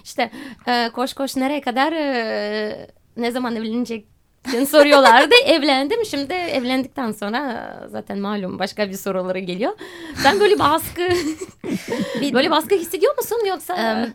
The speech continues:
Speaker 2: benim bazen babam sorardı. Ancak ne, m, bir yerde ben o mesafeyi koyup kendi kararlarımı onaylattırıyorum diyebiliriz. Ama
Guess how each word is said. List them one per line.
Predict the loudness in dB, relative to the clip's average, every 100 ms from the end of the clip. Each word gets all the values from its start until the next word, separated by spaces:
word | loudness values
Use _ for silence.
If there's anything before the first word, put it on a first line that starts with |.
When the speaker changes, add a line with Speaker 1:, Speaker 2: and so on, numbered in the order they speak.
| _
Speaker 2:
benim | -6 -4 -6 -8 -14 -20 _ _ _ -10
bazen | -2 0 2 0 0
babam | -2 -2 -4
sorardı. | -8 -10 -10 -10 -8 -8 -10 _ _ _ -10
Ancak | -6 -2 0 -2 -4 -16
ne, | -14 -12 -14 -18 -20 _ _ -20
m, | -16 -12 -12 -6
bir | -2
yerde | 0 0 0 0
ben | 0 -2
o | -6
mesafeyi | -6 -4 -6 -6 -6 -6 -6 -8
koyup | -10 -8 -8 -10 _ -14
kendi | -8 -8 -6 -6 -8 -12 -20 _ _ _ -16 -14 -14 _
kararlarımı | -4 0 0 -2 -6 -8 -6 -6 -8 -14 _ -20 _ -12
onaylattırıyorum | -8 -6 -6 -6 -8 _ -8 -6 -6 -8 -10
diyebiliriz. | -8 -8 -8 -10 -12
Ama | -10 -8 -10